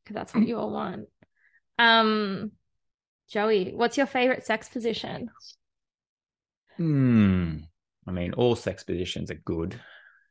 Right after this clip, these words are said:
Speaker 2: Um, I'd have probably got my, I'll go into top two, if that's all right, 'cause
Speaker 1: That, oh, I don't know.
Speaker 2: All right, I'll try and
Speaker 1: Is
Speaker 2: break
Speaker 1: it?
Speaker 2: it down. No, all right, all right. Favorite one is definitely reverse cowgirl.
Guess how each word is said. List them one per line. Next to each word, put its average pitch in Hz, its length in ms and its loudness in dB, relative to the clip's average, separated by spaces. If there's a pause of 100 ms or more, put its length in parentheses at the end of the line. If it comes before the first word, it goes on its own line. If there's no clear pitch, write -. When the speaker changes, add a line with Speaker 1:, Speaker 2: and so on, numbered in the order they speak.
(260)
Speaker 2:
Um, 90 600 0
I'd 113 120 6
have 113 140 0
probably 143 200 4
got 110 160 4
my, 95 100 0 (240)
I'll 123 80 2
go 135 120 6
into 101 200 -2
top - 240 -4
two, 78 300 -4 (240)
if - 100 -20
that's - 220 -6
all 85 80 0
right, 90 280 0
'cause 107 340 -4
Speaker 1:
That, 208 360 2
oh, 220 220 -4
I 220 100 -4
don't 202 180 -8
know. 190 420 -6
Speaker 2:
All 92 80 2
right, 82 120 0
I'll 85 80 -8
try 92 160 -2
and 87 60 -2
Speaker 1:
Is - 40 -6
Speaker 2:
break - 200 -4
Speaker 1:
it? 87 40 -6
Speaker 2:
it - 60 -10
down. 82 320 -6 (880)
No, 131 100 4 (120)
all 135 80 8
right, 135 140 4 (120)
all 120 80 2
right. 98 160 -2
Favorite 117 320 4
one 101 300 2
is 90 220 -4
definitely 95 420 -2
reverse 87 340 -4
cowgirl. 80 580 -6